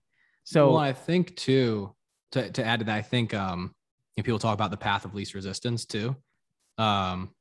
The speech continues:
Speaker 2: 'cause I, I'm really stubborn, right? And I believe, <laughs> I believe a great sales process and a competitive market, all those things. But I think, yeah, if you're talking about path of least resistance, like,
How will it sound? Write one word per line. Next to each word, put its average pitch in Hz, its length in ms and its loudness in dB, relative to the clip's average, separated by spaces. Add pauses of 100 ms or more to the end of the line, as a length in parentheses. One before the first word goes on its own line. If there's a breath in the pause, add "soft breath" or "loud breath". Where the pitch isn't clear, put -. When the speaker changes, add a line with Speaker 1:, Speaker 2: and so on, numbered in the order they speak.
(160)
Speaker 2:
'cause 147 120 6
I, 143 220 4
I'm 180 220 6
really 151 200 6
stubborn, 95 500 -4
right? 110 380 -2
And 110 140 -12
I 131 160 0
believe, 131 600 2
<laughs> - 80 -16
I 147 120 0
believe 151 240 6
a 127 60 2
great 135 320 0
sales 127 300 -2
process 120 580 -2
and 110 140 -4
a - 20 -6
competitive 120 460 -2
market, 117 320 -4
all 120 180 -2
those 117 200 -2
things. 120 300 -4
But 110 220 -4 (300 loud breath)
I 117 80 4
think, 113 260 0
yeah, 110 180 0
if 98 80 -2
you're 113 60 -2
talking 117 180 2
about 104 200 -2
path 104 240 -2
of 92 180 -10 (160)
least 101 260 -2
resistance, 107 640 -2
like, 92 280 -6